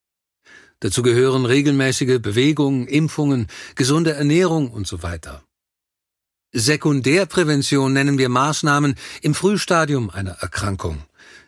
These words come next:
etwa Screenings, Darmkrebsuntersuchungen und Ähnliches. Die Krankenkassen fördern die regelmäßige Gesundheitsuntersuchung, mit der insbesondere Typ zwei Diabetes, Nierenerkrankungen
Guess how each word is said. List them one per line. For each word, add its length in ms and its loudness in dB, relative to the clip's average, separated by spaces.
etwa 380 0
Screenings, 760 0
Darmkrebsuntersuchungen 1200 0
und 240 -10
Ähnliches. 640 -8
Die 80 -4
Krankenkassen 720 0
fördern 340 0
die 100 0
regelmäßige 760 2
Gesundheitsuntersuchung, 1300 -2
mit 140 0
der 100 2
insbesondere 720 0
Typ 220 -2
zwei 260 2
Diabetes, 800 0
Nierenerkrankungen 960 0